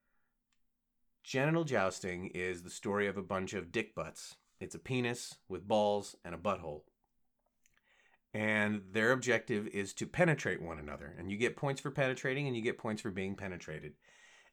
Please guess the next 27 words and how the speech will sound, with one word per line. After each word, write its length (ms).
And 800
it's, 400
uh, 320
it's 220
a 80
weird, 600
wonderful 380
party 340
game 340
with 120
a 20
bunch 180
of 80
weird, 440
squishy 1160
noises. 760
And 720
it's, 560
it's, 400
uh, 600
it's 180
great. 320
It's 160
a 40
lot 200
of 60
fun. 300